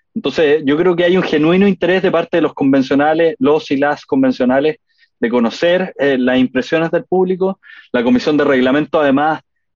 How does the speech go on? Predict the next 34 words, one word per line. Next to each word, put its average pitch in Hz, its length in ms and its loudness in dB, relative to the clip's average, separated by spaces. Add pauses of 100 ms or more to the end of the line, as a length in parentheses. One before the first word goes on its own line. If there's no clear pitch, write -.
va, 127 480 2
va 123 260 0
a - 20 -2
hacer 131 200 -2
un 131 120 4
documento 127 420 0
en 127 80 2
donde 120 220 2
da 123 160 0
cuenta, 175 400 0
responde, 147 580 0
digamos, 151 480 0
la, 131 320 2
las 117 280 0
afirmaciones 139 760 -2
y 135 60 -2
la 127 60 2
información 117 540 -4
que - 120 -8
entreguen 151 560 -2 (560)
las 123 140 -4
personas 139 360 -2
que 139 120 -2
asistimos 156 520 -2
a 156 40 2
la, 151 160 2
a 123 180 -2
la 120 80 -2
audiencia, 147 460 0
así 135 180 -6
que 135 260 0 (220)
estuvo 143 180 -2
interesante, 127 720 -4
¿ah? 117 240 -2